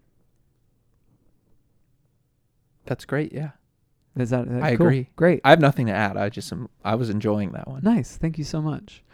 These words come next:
Speaker 2: And I, I think that there is this fear that if we build a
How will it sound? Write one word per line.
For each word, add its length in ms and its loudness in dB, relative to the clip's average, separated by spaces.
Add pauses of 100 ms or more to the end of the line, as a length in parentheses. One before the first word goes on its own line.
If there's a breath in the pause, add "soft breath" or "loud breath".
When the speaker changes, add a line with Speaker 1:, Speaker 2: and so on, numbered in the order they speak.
(540 soft breath)
Speaker 2:
And 300 6
I, 280 2
I 80 4
think 280 -4
that 240 2
there 220 4
is 260 2
this 320 -2
fear 640 -2
that 180 2
if 200 0
we 160 2
build 540 2 (120)
a 500 0